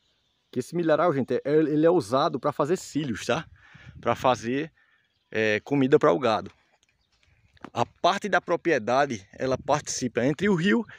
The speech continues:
passa pro outro lado, tá? Aqui, ó. O rio aqui logo atrás da casa. Fica aproximadamente aqui a trinta metros da casa. Uma outra vaca ali, ó. Ali, ó.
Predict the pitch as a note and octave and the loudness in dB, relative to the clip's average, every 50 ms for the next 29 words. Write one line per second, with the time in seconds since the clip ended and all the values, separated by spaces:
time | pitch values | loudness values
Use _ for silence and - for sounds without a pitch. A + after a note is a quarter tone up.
0 | - - - - _ _ - D3 D3+ - E3+ - - F#3 F3+ D#3+ F3 G3 - G#3+ | -20 -20 -20 -20 _ _ 0 0 0 -2 -4 -2 0 2 4 4 4 2 2 2
1 | B3 A3 D#3+ B2+ A2+ G2 G2 - B2 C#3+ F3 - _ _ _ _ _ _ - - | 2 4 4 4 2 -2 -4 -2 -2 -2 -2 -6 _ _ _ _ _ _ -20 -20
2 | - - _ _ - _ _ _ _ _ _ _ _ _ - - G#2+ G#2+ - - | -20 -20 _ _ -20 _ _ _ _ _ _ _ _ _ -18 -12 -12 -12 -6 -6
3 | A#2 F#2+ E2+ - _ _ - - _ - - - - - - _ _ _ - G#2+ | -6 -6 -6 -8 _ _ -20 -20 _ -20 -20 -20 -20 -20 -20 _ _ _ -10 -4
4 | G2 A#2 A#2+ A#2+ A2 - - A#2+ A2 A2+ A#2 A#2+ D3 - - A#2+ B2+ C#3+ D3+ D3 | 0 2 2 2 0 0 -2 0 0 2 2 2 0 0 0 0 2 2 2 0
5 | - C3 B2+ D3+ F3+ G3 - _ _ _ _ _ _ - - B2 - C3+ B2 - | 0 -2 -2 -2 -4 -6 -10 _ _ _ _ _ _ -18 -12 -6 -4 -4 -2 -2
6 | D3 C#3 - - C#3+ C3+ C3+ C3+ C3 C3 C3+ - C#3 - - C#3+ C#3 B2+ A#2 - | -4 -4 -2 -2 -2 0 0 0 0 0 0 0 -2 0 2 2 2 2 2 0
7 | - - - - - - C#3 F3+ F#3 - E3 C3 C3 D3 D3+ - C#3 B2 B2 A#2 | -6 -18 -20 -10 -6 -2 0 0 2 2 4 4 4 4 2 0 -2 -2 -2 0
8 | - A#2+ C3+ D#3+ F3 F3+ - _ _ _ _ _ _ - - _ - - _ _ | 0 0 -2 -2 -4 -8 -16 _ _ _ _ _ _ -20 -20 _ -20 -20 _ _
9 | _ _ _ - _ - _ - - _ _ - - A#2 A#2 A#2 B2+ B2 C3+ C3+ | _ _ _ -20 _ -20 _ -20 -20 _ _ -10 -6 -2 -2 -2 0 0 0 0
10 | A#2 G2+ A#2 A#2+ C3+ A#2+ G#2+ A2+ D3 E3 A#2+ - - - - - - - - - | 2 2 2 0 0 0 -2 -2 0 -2 -2 -4 -8 -16 -20 -20 -20 -20 -20 -20
11 | - - - - - _ _ _ _ - - _ _ _ _ - - - - - | -20 -20 -20 -20 -20 _ _ _ _ -20 -20 _ _ _ _ -20 -20 -20 -20 -20
12 | - - - _ _ - - - - - - - - G2 G2+ A2 B2+ C#3+ | -20 -20 -20 _ _ -20 -20 -20 -20 -20 -20 -16 -14 -10 -6 -4 -4 -4